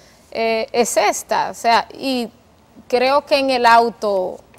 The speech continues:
o no creo, estoy absolutamente segura que el auto no dice eso. Entonces, ahí el tema de cómo se manipula una información, eh, ya es una cuestión, creo que ética del periodista,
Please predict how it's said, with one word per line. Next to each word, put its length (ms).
o 120
no 160
creo, 260
estoy 260
absolutamente 880
segura 440
que 100
el 80
auto 300
no 100
dice 460
eso. 240
Entonces, 640
ahí 340
el 160
tema 320
de 200
cómo 280
se 160
manipula 960
una 200
información, 1200
eh, 540
ya 340
es 80
una 220
cuestión, 600
creo 260
que 280
ética 360
del 120
periodista, 800